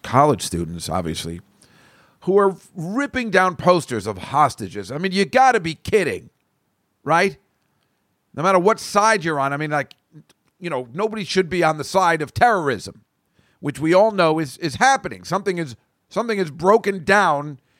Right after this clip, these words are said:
in our system. You know, you, you, you're either Israeli or you're Palestinian, but you can't possibly be on the side of Hamas. But these kids who know nothing,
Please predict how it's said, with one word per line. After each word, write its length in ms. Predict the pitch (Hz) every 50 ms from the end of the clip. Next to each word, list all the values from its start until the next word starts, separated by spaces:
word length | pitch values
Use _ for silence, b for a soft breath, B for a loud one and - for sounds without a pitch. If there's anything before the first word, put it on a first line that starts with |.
| _ _ _
in 140 | - 165 165
our 160 | 170 160 156
system. 640 | - - - 214 226 180 - - 120 90 - - _ _ _ _ _ _ _ _ _ _ _ _ _ _ _ _
You 80 | - 139
know, 140 | 156 165 175
you, 160 | 180 170 160
you, 220 | 156 151 143 147 147
you're 300 | 139 123 135 139 147 170
either 240 | 196 208 175 170 175
Israeli 400 | 160 131 160 202 202 208 208 190
or 20 |
you're 120 | 175 160
Palestinian, 640 | - - 156 175 180 160 - - 220 226 214 180 165
but 180 | 143 165 160
you 120 | 160 165 151
can't 340 | - - 208 262 285 277 - _ _ _ _ _ _ _ _ _ _
possibly 600 | - - 180 247 269 269 - 220 226 202 226 233 226
be 240 | 190 170 202 208 208
on 160 | 208 202 202
the 100 | 214 196
side 300 | - - 190 185 185 180
of 80 | 180
Hamas. 520 | 151 160 180 196 220 277 330 269 269 - - -
But 180 | 185 185 -
these 260 | - 196 196 160 - _ _ _ _ _ _ _ _ _ -
kids 460 | - 214 330 370 339 247 196 170 147
who 300 | 160 185 202 208 185 156 123
know 200 | - 180 226 269
nothing, 600 | 285 - 240 262 349 - - 175 135 131 151 165